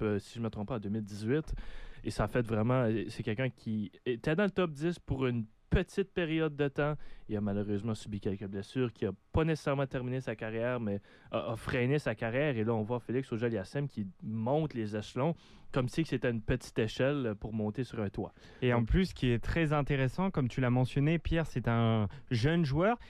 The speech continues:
Speaker 2: Il a été coaché à la, assez peu de temps aussi par, euh, un entraîneur très emblématique au niveau du tennis, Tony Nadal, qui était tout simplement, en fait, l'ancien entraîneur de Raphaël Nadal. Et, euh, c'est vrai que je pense qu'il lui a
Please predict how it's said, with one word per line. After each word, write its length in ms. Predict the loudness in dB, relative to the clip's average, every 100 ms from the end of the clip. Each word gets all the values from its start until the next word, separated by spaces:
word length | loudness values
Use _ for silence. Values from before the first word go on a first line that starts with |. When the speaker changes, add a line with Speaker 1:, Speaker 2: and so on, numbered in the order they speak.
| -16 -4
Speaker 2:
Il 220 | 0 2
a 80 | 2
été 320 | 0 0 -2
coaché 460 | 0 -2 0 0 0
à 80 | 0
la, 140 | 2
assez 260 | 0 0 0
peu 160 | 2
de 60 | 2
temps 180 | 2 2
aussi 300 | 2 -2 -2
par, 240 | 0 2
euh, 180 | 4 4 0 -10 -16 -2
un 280 | 0 2 2
entraîneur 440 | 2 2 0 0
très 280 | -2 -2 0
emblématique 680 | 2 2 2 2 0 0 2
au 260 | 4 4
niveau 220 | 4 2
du 120 | 0 0
tennis, 320 | 0 0 0
Tony 300 | 2 4 6
Nadal, 400 | 4 2 2 0 -6 -20 -6
qui 100 | -2
était 220 | 2 0
tout 160 | 0 0
simplement, 640 | 2 2 4 4 4 2
en 40 |
fait, 260 | 2 -2 -2
l'ancien 440 | -2 0 0 0
entraîneur 400 | 0 0 0 2
de 80 | 2
Raphaël 400 | 2 2 2 2
Nadal. 400 | 2 2 2 0 -4 -10 -4
Et, 240 | 2 4 4
euh, 140 | 2
c'est 180 | 0 -2
vrai 180 | 0 0
que 100 | 0
je 140 | 2
pense 220 | 2 2
qu'il 160 | 0 2
lui 80 | 4
a 260 | 4 2